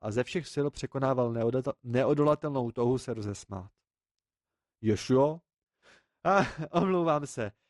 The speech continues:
Jsem rád, že jsem se s vámi setkal osobně. Vrtule zabrali a podlaha se zachvěla.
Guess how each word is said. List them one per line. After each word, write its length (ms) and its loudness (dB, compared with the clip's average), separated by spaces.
Jsem 200 -2
rád, 380 4
že 140 -4
jsem 160 -8
se 120 -4
s 60 -16
vámi 260 0
setkal 380 0
osobně. 540 -4
Vrtule 340 0
zabrali 440 0
a 140 -12
podlaha 380 -2
se 140 -6
zachvěla. 540 -8